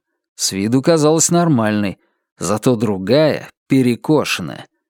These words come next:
не походила на человека. Из-под толстых губ торчали кривые зубы, и они тоже светились. Испуганно вскрикнув, Сара отшатнулась,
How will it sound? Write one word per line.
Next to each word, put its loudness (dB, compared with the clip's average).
не 0
походила 2
на 2
человека. -4
Из-под -2
толстых 0
губ -2
торчали 0
кривые 0
зубы, 0
и -8
они 0
тоже 0
светились. -4
Испуганно 0
вскрикнув, 0
Сара 2
отшатнулась, 0